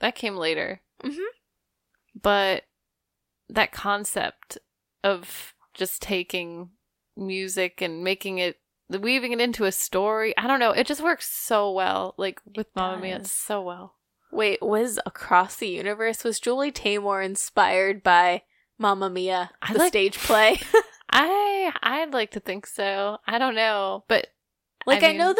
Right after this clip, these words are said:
Speaker 2: the movies, like, Across the Universe movie-wise came out before Mamma Mia. But, like, were they,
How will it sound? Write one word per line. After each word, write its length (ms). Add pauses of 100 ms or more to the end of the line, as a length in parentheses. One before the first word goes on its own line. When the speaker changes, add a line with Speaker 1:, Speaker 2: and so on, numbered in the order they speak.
(120)
Speaker 2:
the 60
movies, 420
like, 140
Across 360
the 80
Universe 420
movie-wise 560
came 240
out 120
before 280
Mamma 300
Mia. 360 (800)
But, 180
like, 180
were 120
they, 360